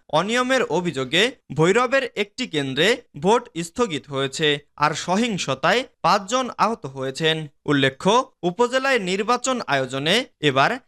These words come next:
চার ধাপে ভোট গ্রহণের জন্য তফসিল দেয় ইসি। তবে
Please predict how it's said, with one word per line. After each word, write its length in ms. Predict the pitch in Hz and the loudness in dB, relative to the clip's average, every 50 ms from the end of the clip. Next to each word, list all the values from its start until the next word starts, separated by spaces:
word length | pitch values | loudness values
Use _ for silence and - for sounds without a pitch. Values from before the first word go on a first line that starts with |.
| _ - | _ 0
চার 280 | 165 160 190 220 214 | 2 2 2 2 -2
ধাপে 280 | 226 240 247 254 254 247 | -6 -6 -2 0 0 0
ভোট 360 | 180 143 170 208 214 - - | 0 0 -2 -2 -2 -2 -2
গ্রহণের 460 | 233 226 170 160 147 135 131 123 117 | -2 0 0 0 -2 -4 -4 -4 -6
জন্য 400 | 113 131 131 135 147 175 226 285 - _ _ | -6 -8 -6 -2 0 0 0 0 -2 _ _
তফসিল 500 | - 196 208 - - - 262 233 170 139 | -2 0 0 0 -2 0 2 2 2 2
দেয় 280 | 117 131 139 175 220 233 - _ _ | 2 2 2 2 2 -2 -6 _ _
ইসি। 480 | - 175 147 - - 135 131 135 135 - _ _ - | -6 -6 -6 -6 -4 -4 -2 -4 -4 -6 _ _ 0
তবে 360 | 147 135 131 165 208 262 | 0 2 2 2 2 2